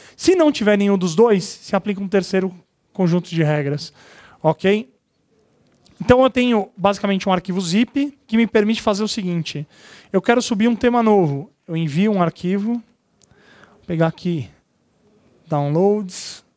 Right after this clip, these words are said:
pegar o Beyond Skin Responsive, aplicar automaticamente. Enviei. Eu posso customizar ele pela web. Isso daqui é um outro exemplo de que, por que é importante colaborar.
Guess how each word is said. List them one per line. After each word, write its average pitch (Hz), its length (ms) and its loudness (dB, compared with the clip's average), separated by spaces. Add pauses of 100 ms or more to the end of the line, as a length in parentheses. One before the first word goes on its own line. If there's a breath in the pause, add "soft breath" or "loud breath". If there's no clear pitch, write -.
pegar 151 340 -2 (240)
o 202 60 -16
Beyond 156 260 0
Skin - 200 -6
Responsive, 208 800 -2 (640 soft breath)
aplicar 170 340 0
automaticamente. 190 1120 -2 (800)
Enviei. 175 680 2
Eu 190 120 4
posso 202 440 0
customizar 170 600 0
ele 165 220 4
pela 180 240 2
web. 180 520 2 (760 loud breath)
Isso 180 200 -2
daqui 185 200 2
é 190 40 2
um 170 120 0
outro 208 300 2
exemplo 202 400 -2
de 175 80 -8
que, 208 240 -6 (100)
por 180 140 -4
que 226 100 -2
é 240 40 2
importante 214 420 -2
colaborar. 185 640 2